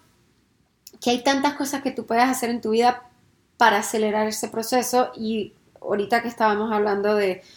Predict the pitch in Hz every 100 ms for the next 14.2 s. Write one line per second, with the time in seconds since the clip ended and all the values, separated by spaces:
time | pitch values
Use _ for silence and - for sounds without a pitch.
0 | _ _ _ 208 214 214 226 226 233 226
1 | 220 233 226 220 220 220 214 202 202 202
2 | 214 202 208 214 220 220 214 208 208 -
3 | _ _ _ 208 208 208 208 214 214 226
4 | 214 214 208 202 196 - _ 196 196 190
5 | 185 170 - _ - 208 214 208 208 214
6 | 214 226 226 220 202 196 208 214 220 214
7 | 190 196 196 214 190 190 - 202 185 -
8 | - - _ _ _ _ _ _ _ _
9 | _ - - 196 196 196 185 190 196 196
10 | - 196 202 202 - 208 196 202 - 202
11 | 196 202 202 202 196 - 180 185 190 202
12 | 196 233 - _ - - _ _ - 220
13 | 214 214 220 220 220 220 220 226 226 254
14 | 339